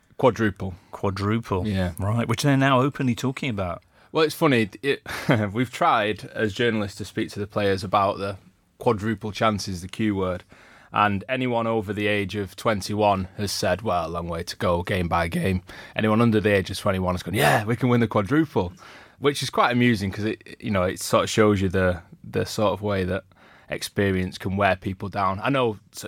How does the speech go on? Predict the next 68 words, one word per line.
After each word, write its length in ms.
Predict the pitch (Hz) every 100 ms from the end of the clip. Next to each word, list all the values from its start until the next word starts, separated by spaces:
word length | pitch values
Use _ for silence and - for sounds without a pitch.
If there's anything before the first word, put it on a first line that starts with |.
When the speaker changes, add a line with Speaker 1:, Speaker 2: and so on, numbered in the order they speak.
| 113
Speaker 1:
years 280 | 117 117
ago 260 | 101 104 101
at 40 | 104
Old 200 | 104 -
Trafford, 480 | 110 - 107 98 - _
uh, 160 | - 98
Sir 140 | -
Alex 200 | 113 104
Ferguson 480 | - 104 98 - 95
banned 420 | 85 104 104 95 - - - -
the 100 | 104
use 240 | 104 98 101
of 80 |
the 80 | 90
Q 260 | - 101 95
word, 300 | 98 92 90 - -
uh, 120 | 104
Speaker 2:
Did 80 | 131
Speaker 1:
in 40 |
Speaker 2:
he? 40 | 110
Speaker 1:
any 260 | 104 98
media 400 | 90 107 98 98
interviews 440 | 98 92 107 95 101
whatsoever. 460 | 107 - 101 90 92
He 60 |
banned 280 | 92 101 95 -
all 220 | 107 95
his 120 | 92
players 340 | - 101 92
Speaker 2:
What 60 | 135
Speaker 1:
from 80 | 98
Speaker 2:
about 120 | 90
Speaker 1:
even 20 | -
Speaker 2:
the 40 |
Speaker 1:
talking 240 | - 147
Speaker 2:
T 60 | 127
Speaker 1:
about 140 | 110 95
Speaker 2:
word? 20 | 90
Speaker 1:
it. 120 | 101
Speaker 2:
Were 60 | 101
they 100 | 110
allowed 180 | 110 110
to 80 |
use 140 | 110 104
that 180 | 110 104
one? 200 | 90 95 -
Speaker 1:
I 80 |
don't 140 | 151 156
think 160 | 165
so, 240 | 147 117 95
but 80 | 117
this 160 | 131
was 120 | 127 120
after, 480 | 123 - 110 98 - 113
after 200 | 120 104
the 100 | 104
T 220 | - 104
word 240 | 98 98 92
had 100 | 92
been 140 | 98
a-, 80 | 92 - 98
a-, 40 | 98 -
been 160 | - 101
achieved. 420 | 92 110 104 95
So 200 | - 101
this 100 | 107
Speaker 2:
Right. 80 | 101
Speaker 1:
was, 300 | 95 92 -